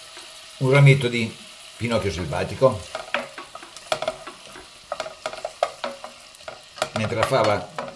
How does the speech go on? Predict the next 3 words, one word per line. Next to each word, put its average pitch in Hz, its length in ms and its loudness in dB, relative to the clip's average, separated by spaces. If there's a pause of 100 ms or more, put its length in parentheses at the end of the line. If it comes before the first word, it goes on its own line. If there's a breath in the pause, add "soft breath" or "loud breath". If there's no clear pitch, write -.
(800)
si - 160 -6
profuma, 135 640 4 (1120)
prendo, 101 420 4